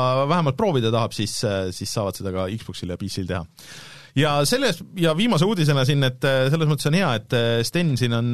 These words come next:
äh, kui animespetsialist, et, äh, mida sina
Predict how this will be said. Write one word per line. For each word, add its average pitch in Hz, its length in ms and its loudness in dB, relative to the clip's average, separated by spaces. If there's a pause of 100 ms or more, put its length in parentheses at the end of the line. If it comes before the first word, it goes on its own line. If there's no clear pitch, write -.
äh, - 1300 -4
kui 117 280 2
animespetsialist, 117 1040 0
et, 110 480 -2
äh, 120 180 0
mida 139 540 0
sina 139 240 0